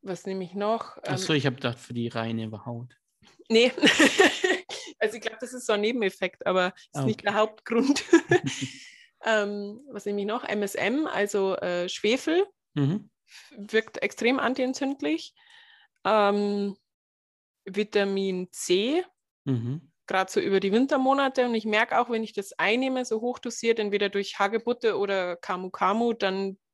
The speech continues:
Speaker 1: bin ich nicht so oft krank.
Speaker 2: Mhm.
Speaker 1: Tatsächlich.
Speaker 2: Ja, das ist ja
Speaker 1: Äh,
Speaker 2: auch was, genau, das muss man auch mal erwähnen,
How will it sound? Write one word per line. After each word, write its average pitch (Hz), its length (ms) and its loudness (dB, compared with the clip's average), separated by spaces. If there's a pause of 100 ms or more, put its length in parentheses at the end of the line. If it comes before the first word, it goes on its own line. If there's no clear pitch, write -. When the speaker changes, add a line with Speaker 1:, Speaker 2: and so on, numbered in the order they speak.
(380)
Speaker 1:
bin 226 100 0
ich 240 80 2
nicht 254 160 0
so 269 140 0
oft 269 260 -4
krank. 202 400 -4 (920)
Speaker 2:
Mhm. 123 100 -4
Speaker 1:
Tatsächlich. 170 580 -8 (880)
Speaker 2:
Ja, 135 80 2
das 160 80 2
ist 165 120 0
ja 202 100 6
Speaker 1:
Äh, 190 60 6
Speaker 2:
auch 190 120 -2
was, 135 260 0
genau, 143 200 2
das 151 140 -4
muss 143 180 -4
man 131 120 2
auch 160 160 -4
mal 143 160 0
erwähnen, 135 520 0